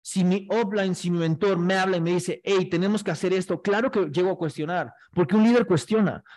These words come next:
porque un líder pregunta, porque un líder, "Hey, ¿pero por qué esto? ¿Pero por qué así?". Pero claro, y si tú tienes líderes que también te cuestionen y les das la lógica, les das el por qué y lo hacen,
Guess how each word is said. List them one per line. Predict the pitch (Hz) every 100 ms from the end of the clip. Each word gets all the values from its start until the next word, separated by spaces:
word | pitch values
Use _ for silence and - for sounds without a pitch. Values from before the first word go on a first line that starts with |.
| -
porque | 190 190
un |
líder | 208 240 220
pregunta, | 185 180 220 208 143 - -
porque | 170 214
un |
líder, | 220 202
"Hey, | 185 180
¿pero | 165 160
por | 165 156
qué | 196
esto? | 190 - - - _ _
¿Pero | 165 165
por | 165 156
qué | 202
así?". | 190 196 175 - _ _
Pero | 185 165 -
claro, | 190 214 202 127 - _ _ _ _
y | 170
si | 160
tú | 202
tienes | 262 233
líderes | 196 240 196
que | 185
también | 175 180 196
te | 214
cuestionen | 202 160 202 202 170 170 -
y | 180
les | 165 156
das | 165 208 220
la | 208
lógica, | 214 208 185 160 156 - - 147
les | 160 156
das | 190 -
el | 220
por | 185 170
qué | - 196 196 196 - _ _ _ -
y | 175 180 -
lo | 143 185
hacen, | 240 202 202 226 -